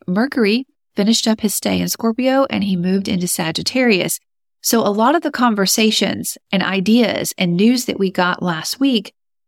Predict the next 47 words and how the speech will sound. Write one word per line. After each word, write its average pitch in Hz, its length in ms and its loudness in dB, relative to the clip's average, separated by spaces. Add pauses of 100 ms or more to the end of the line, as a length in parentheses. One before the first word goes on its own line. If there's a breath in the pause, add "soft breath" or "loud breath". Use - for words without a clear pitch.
(220)
were 190 260 2
precursors 190 880 0
to 208 140 2
what's - 240 -2
coming 160 340 -2
this 208 240 0
week. 190 320 -2 (340)
In 196 80 2
other 269 200 4
words, 185 260 2 (280 loud breath)
the 202 100 4
news, 196 560 4
Mercury 196 500 2
came 170 320 -2
first, 185 540 0
and 175 120 -2
now 175 200 -2
this 220 280 0
week, 175 260 0
the 170 100 -2
sun 208 440 0
is - 140 -6
gonna 175 160 -4
be 180 100 -6
following 285 460 2
that 202 220 -2
same 175 260 -4
path. 160 380 -4 (400)
So 233 140 2
with 226 80 4
that 247 180 0
being 220 240 4
said, 220 600 2 (320)
when 208 120 0
we 214 80 6
look 277 180 4
at 311 120 0
this 208 200 2
week, 226 360 2
what 220 120 2
we're 214 100 4
doing 240 260 2
is 190 120 0
taking 214 360 -4
a 175 80 -2
deeper 208 580 0
step 180 480 0